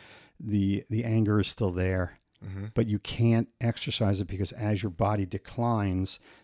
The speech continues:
Speaker 1: the anger is still there. And I meet a bunch of those guys, and, you know, it, it's, uh, unfortunate because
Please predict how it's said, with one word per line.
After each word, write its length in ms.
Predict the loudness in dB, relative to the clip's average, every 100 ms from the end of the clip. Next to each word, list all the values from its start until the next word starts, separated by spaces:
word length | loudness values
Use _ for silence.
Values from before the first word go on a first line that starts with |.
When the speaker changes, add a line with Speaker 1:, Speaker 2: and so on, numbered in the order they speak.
| -4
Speaker 1:
the 120 | 0
anger 560 | 4 4 4 4 2 -2
is 140 | -4 -2
still 360 | 0 2 2
there. 480 | 4 2 2 0 -2 _ _ _ _ _ -6
And 140 | 0
I 60 | 2
meet 160 | 2
a 40 | 0
bunch 280 | -2 -4 -2
of 60 |
those 200 | 0 0
guys, 440 | -2 -2 -2 -2 -2
and, 300 | 0 -2 -2
you 80 |
know, 240 | 0 0 -2
it, 80 | -4
it's, 460 | -8 -8 -6 -6 -4
uh, 320 | -4 -2 -4 -6 -10
unfortunate 680 | -10 -4 -2 -2 0 -2 -4
because 400 | -8 -4 -4